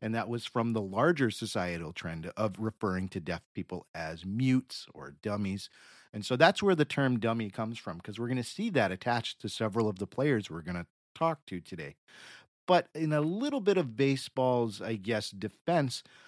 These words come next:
the, uh, trend of attaching nicknames to players based on, uh, a certain commonality was very, very common during this time. So, for instance,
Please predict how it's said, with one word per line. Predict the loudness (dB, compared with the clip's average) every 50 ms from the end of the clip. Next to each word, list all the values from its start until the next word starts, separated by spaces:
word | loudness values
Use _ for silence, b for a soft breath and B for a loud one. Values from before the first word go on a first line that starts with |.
| B B B B _ -12
the, | 0 4 4 6 6 6 6 4 4 2 0 -4 _ _ _
uh, | -4 0 2 2 2 2 2 0 -2 -4 -6 _
trend | -6 -2 0 2 2 4 4 2 0 -2 -6 -6 _
of | -2 -2 -2 -2
attaching | -4 -6 -4 0 4 4 4 4 4 2 0 2 0 0 -2
nicknames | -2 -4 -4 _ _ -6 -4 -4 -6 -8 -10 -10 -10 -12 -10
to | -4 -2 -2 -2
players | -2 2 2 4 4 6 4 2 0 -2
based | -2 -2 -2 0 -2 -2 -2 0
on, | 0 0 0 0 0 -2 -4 -6 b b b b b b _ _ -6
uh, | -4 -4 -4 -4 _
a | -8 -8
certain | -6 -4 -2 0 0 0 0 -2 -4 -4 -4 -6 -6 -8 -12 _ _
commonality | -6 0 2 2 2 2 0 0 0 2 2 2 2 0 0 -2 -4 _ b b b b _
was | -6 -6 -4 -6 -8 -12 -16 -16
very, | -16 -6 -2 2 4 4 4 4 2 0 -2 -6
very | -8 -8 -6 -6 -6 -6 -8
common | -4 -4 -4 -4 -4 -6 -8
during | -8 -10 -10 -10 -12
this | -12 -14 -12
time. | -12 -10 -12 -10 -12 -12 -14
So, | -6 -4 -2 -2 -2
for | -4 -6 -6
instance, | -6 -6 -8 -8 -8 -8 -8 -8 -12